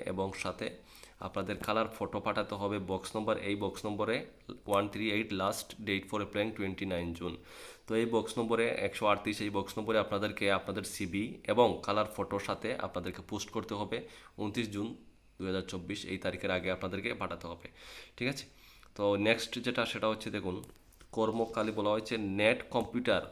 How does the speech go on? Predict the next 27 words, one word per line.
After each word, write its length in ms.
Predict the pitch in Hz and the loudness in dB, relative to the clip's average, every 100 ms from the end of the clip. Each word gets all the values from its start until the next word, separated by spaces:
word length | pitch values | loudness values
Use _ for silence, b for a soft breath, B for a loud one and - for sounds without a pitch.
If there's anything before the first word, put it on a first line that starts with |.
| - - 104 | -12 -4 0
and 100 | 107 - | 0 0
অনলাইন 460 | 110 110 107 95 82 - - - - | 2 2 4 2 0 -10 -20 -20 -6
এ 100 | 101 | -2
কাজ 360 | 98 104 104 107 | 0 2 0 0
জানা 140 | 104 101 | 0 0
লোক 220 | 90 - | -2 -4
চাই। 200 | 90 85 | -6 -6
তো 60 | 95 | -4
নেট 380 | 98 107 123 - - | 2 4 2 0 -4
কম্পিউটার 460 | 110 117 120 120 | -4 -2 2 4
এবং 260 | 110 107 107 | 4 2 2
অনলাইনে 360 | 104 104 107 | 2 2 2
কাজ, 320 | 110 104 101 - | 0 0 0 -2
এ, 300 | 101 98 92 - - - | -2 0 -2 -8 -16 -6
জানা 200 | 101 95 | 0 0
লোক 180 | 95 95 - | 0 -2 -2
তারা 120 | 101 | -2
চাইছে 400 | 98 101 98 120 | 0 0 -2 -4
নিয়ার 300 | 107 95 98 | 0 2 4
রাধানগরে। 500 | 95 101 95 78 73 - B B B - | 4 2 2 0 -6 -10 B B B -8
কোথায়? 300 | 110 135 175 - - | -2 0 0 -2 0
রাধানগরে। 460 | 90 87 82 - - B B B B | 0 0 -4 -8 -10 B B B B
তো 400 | 92 90 90 - B B B | 0 0 0 -6 B B B
ম-, 80 | 95 | 0
রাধানগর 520 | 95 101 110 113 127 | 4 4 4 2 0
মোটর 280 | 120 90 90 | -2 -4 -4
স্ট্যান্ডে। 320 | - 90 82 | -6 -6 -8